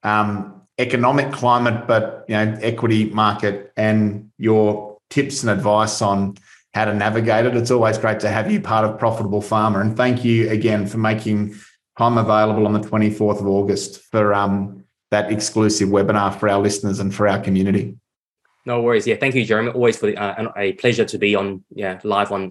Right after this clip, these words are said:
Speaker 2: these podcasts and, uh, share my message and being able to teach as many farmers as possible as, as well, you know, create that wealth outside their farm.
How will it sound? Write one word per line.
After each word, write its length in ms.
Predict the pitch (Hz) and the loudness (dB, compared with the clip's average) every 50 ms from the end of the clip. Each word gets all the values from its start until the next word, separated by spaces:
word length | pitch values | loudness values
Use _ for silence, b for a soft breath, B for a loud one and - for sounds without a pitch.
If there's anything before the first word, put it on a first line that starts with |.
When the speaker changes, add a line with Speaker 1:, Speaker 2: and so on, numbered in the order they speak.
| 92 | -4
Speaker 2:
these 160 | 95 101 92 - | -4 -4 -2 -2
podcasts 500 | - 120 113 - - 120 120 123 123 - | -4 -4 -4 -2 -2 -2 0 0 -2 -2
and, 200 | 101 98 92 92 | -2 0 2 2
uh, 80 | 92 | 0
share 260 | 92 - - 113 101 | 2 2 2 2 4
my 140 | 98 98 98 | 4 2 2
message 340 | 101 101 - - 104 92 - | 2 2 0 -2 -4 -2 -2
and 160 | 98 90 87 | -2 -2 0
being 140 | 95 98 98 | 2 2 2
able 100 | 95 95 | 0 0
to 320 | - - 101 95 92 90 B B B B B - | -2 -2 0 0 0 0 B B B B B 0
teach 220 | - 135 120 120 | 0 0 2 2
as 120 | 104 95 | 0 0
many 180 | 92 101 101 95 | 2 0 0 0
farmers 320 | - 101 92 95 95 90 | 0 0 0 0 0 -2
as 100 | 92 - | -4 -4
possible 340 | - 95 92 - - 90 90 | -4 -4 -4 -4 -4 -4 -4
as, 100 | 85 85 92 95 | -4 -4 -6 -8
as 120 | 98 92 87 | -8 -4 -2
well, 220 | 92 92 90 - - | 0 0 0 0 -4
you 60 | - | -4
know, 120 | 90 85 - b b b b b | -4 -4 -6 b b b b b
create 220 | - 120 110 - | 0 0 2 2
that 160 | 95 87 92 | 0 0 2
wealth 160 | 101 101 - | 2 2 2
outside 320 | 101 95 87 - 90 87 85 | 2 -2 -2 -2 -4 -2 -2
their 100 | 85 82 | -2 -4
farm. 260 | - 87 90 92 90 | -4 -8 -12 -12 -14